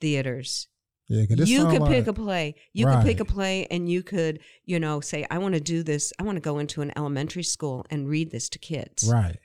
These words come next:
Speaker 1: And that could be an event.
Speaker 2: Yeah, 'cause I think if more people knew about this, I think it would be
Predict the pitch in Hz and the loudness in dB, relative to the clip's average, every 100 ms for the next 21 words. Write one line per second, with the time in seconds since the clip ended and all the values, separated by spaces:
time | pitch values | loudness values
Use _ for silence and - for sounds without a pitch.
0 | - 156 156 147 - 151 147 135 139 131 | -6 -2 -2 -2 -6 -6 -4 -4 -4 -6
1 | 135 - _ _ _ - 104 98 131 135 | -8 -14 _ _ _ -6 -4 0 0 2
2 | 165 139 123 98 101 110 120 - 120 110 | 0 2 2 4 4 6 4 4 2 4
3 | 101 117 110 104 101 107 95 104 - 98 | 4 6 4 4 2 2 2 0 0 -2
4 | 95 101 98 101 98 | 0 0 0 0 0